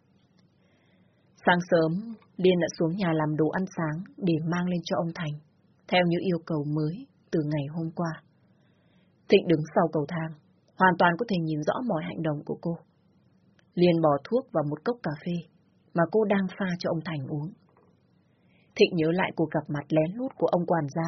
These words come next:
và Liên vào đêm hôm qua. Dường như họ đã trao đổi gì đó với nhau. Rốt cuộc ông quản gia đang muốn gì đây? Ông chẳng chịu nói gì với anh, cũng không muốn tỏ ý giúp đỡ anh. Thế nhưng lại âm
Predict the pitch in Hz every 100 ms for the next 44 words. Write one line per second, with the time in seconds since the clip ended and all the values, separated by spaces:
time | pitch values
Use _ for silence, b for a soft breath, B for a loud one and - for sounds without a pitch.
0 | 165 151 170 208 165 143 170 170 170 185
1 | 175 - _ _ _ _ _ _ 214 202
2 | 196 247 247 233 b b b - 220 -
3 | - 233 214 165 151 160 156 160 240 226
4 | 190 175 _ _ _ _ _ _ _ -
5 | 190 190 - 175 160 202 196 165 151 175
6 | 185 175 170 160 220 175 156 170 - _
7 | _ _ _ - 262 240 170 156 208 185
8 | 175 247 202 180 - 220 214 _ _ _
9 | _ - 220 277 233 185 160 214 208 151
10 | - 147 165 - 277 233 196 202 180 _
11 | _ _ _ _ _ _ - 185 180 165
12 | 165 - 175